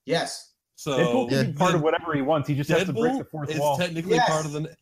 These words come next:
Speaker 2: is the next one in line, 'cause that comes out in fourteen days.
Speaker 3: I was just gonna
Speaker 1: Yeah,
Speaker 3: say, yeah,
Speaker 1: baby.
Speaker 3: that's
Speaker 4: Yeah, we
Speaker 3: But
Speaker 4: really
Speaker 3: you
Speaker 4: need a Deadpool
Speaker 1: Yeah,
Speaker 4: Spider-Man
Speaker 1: baby.
Speaker 4: movie.
Speaker 1: I just
Speaker 3: we
Speaker 1: like
Speaker 3: have
Speaker 1: that.
Speaker 3: to think that, you have to, uh, remember, though, that, um, bef-, the Deadpool and all that was filmed, obviously,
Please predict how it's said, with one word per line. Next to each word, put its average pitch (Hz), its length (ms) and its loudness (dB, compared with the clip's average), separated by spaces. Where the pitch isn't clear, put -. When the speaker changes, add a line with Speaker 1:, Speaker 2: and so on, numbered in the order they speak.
Speaker 2:
is 135 160 -8
the 139 80 -12
next 147 300 -6
one 135 220 -4
in 120 100 -6
line, 139 240 -4
'cause 101 140 -14
that 165 160 -8
comes 117 240 -8
out 117 240 -10
in 117 920 -14
fourteen 131 400 -10
days. 123 460 -12
Speaker 3:
I - 40 0
was 170 80 2
just 165 120 0
gonna 151 140 -4
Speaker 1:
Yeah, 117 80 -8
Speaker 3:
say, 135 160 -4
yeah, 127 80 0
Speaker 1:
baby. 151 160 0
Speaker 3:
that's - 340 -6
Speaker 4:
Yeah, 123 200 0
we 220 200 6
Speaker 3:
But 208 100 4
Speaker 4:
really 208 300 8
Speaker 3:
you 185 60 6
Speaker 4:
need 180 160 4
a 160 80 6
Deadpool 151 440 4
Speaker 1:
Yeah, - 80 2
Speaker 4:
Spider-Man 127 380 6
Speaker 1:
baby. 117 220 6
Speaker 4:
movie. - 180 6
Speaker 1:
I 127 40 -20
just 135 120 -10
Speaker 3:
we 147 80 2
Speaker 1:
like 160 60 4
Speaker 3:
have - 140 0
Speaker 1:
that. 143 60 -4
Speaker 3:
to - 60 -12
think 123 300 -6
that, 123 360 0
you 156 100 0
have 156 120 0
to, 127 300 -6
uh, 123 180 0
remember, 127 400 -2
though, 123 180 2
that, 120 180 0
um, 117 320 0
bef-, - 340 -6
the 139 280 -6
Deadpool 143 580 -2
and 127 80 -2
all 120 140 0
that 120 200 0
was 120 180 -8
filmed, 127 560 -4
obviously, 117 680 -4